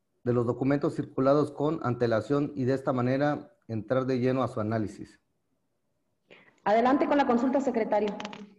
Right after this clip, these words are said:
Speaker 1: Con su autorización, consejera presidenta, consejeras y consejeros integrantes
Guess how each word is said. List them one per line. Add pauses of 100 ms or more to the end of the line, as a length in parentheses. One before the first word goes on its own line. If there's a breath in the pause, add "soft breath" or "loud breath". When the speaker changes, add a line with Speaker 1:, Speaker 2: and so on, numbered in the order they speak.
(340)
Speaker 1:
Con
su
autorización,
consejera
presidenta,
consejeras
y
consejeros
integrantes